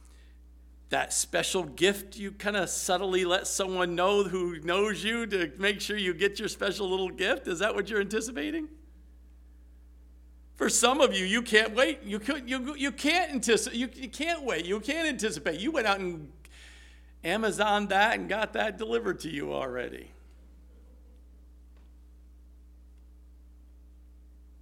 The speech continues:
But is it the gift from a loved one that you're anticipating?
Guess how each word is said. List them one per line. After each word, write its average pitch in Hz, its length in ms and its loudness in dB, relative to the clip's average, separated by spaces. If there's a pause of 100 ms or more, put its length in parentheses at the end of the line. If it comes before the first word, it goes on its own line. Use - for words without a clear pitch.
(260)
But 165 100 -2
is 180 120 0
it 190 100 -8
the 196 80 -6
gift 202 260 -2
from 196 220 -8
a - 40 -2
loved 180 280 -6
one 247 220 -8
that 220 180 -10
you're 220 80 -8
anticipating? 220 640 -10